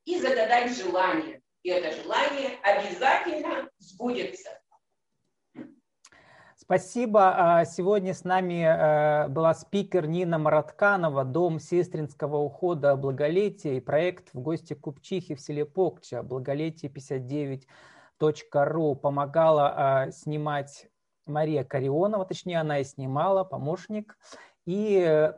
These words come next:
Speaker 2: Александр Маратканов, сын нашего эксперта и тоже работник, э, и участник этого проекта. Спасибо вам всем. И, м, встретимся через неделю в Инвинзуме номер сорок четыре.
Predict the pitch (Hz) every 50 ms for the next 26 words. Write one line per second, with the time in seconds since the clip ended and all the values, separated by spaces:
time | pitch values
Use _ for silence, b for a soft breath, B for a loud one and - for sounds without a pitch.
0 | - _ - 160 160 - - 156 143 135 - - 180 190 196 190 180 165 165 165
1 | 170 170 - - 143 131 131 127 127 135 131 - - - - 156 151 143 135 131
2 | 131 - - - - - 117 - - - _ - 196 214 226 214 - 151 135 -
3 | 127 117 - 156 175 165 170 165 143 - - 135 120 117 127 156 165 - 165 156
4 | - - - - 151 143 139 139 143 - - - 135 123 120 120 120 110 120 117
5 | - 151 160 156 - 143 135 - 135 135 - 131 127 127 - 143 151 185 190 190
6 | - 156 - - - 131 - - 156 139 139 139 135 - - b b b b b
7 | b b b b b b - 135 143 135 113 113 107 - - - 185 202 214 226
8 | 220 220 220 - _ _ - 160 165 190 208 208 202 190 - - 160 151 156 156
9 | 156 156 - - - 175 180 180 185 170 156 - - - 135 - - 131 127 127
10 | 131 131 127 131 151 180 190 185 180 165 156 - - - 120 127 135 143 135 131
11 | 131 123 127 170 175 160 139 139 135 131 127 - - 147 - _ - - - _
12 | - 123 123 123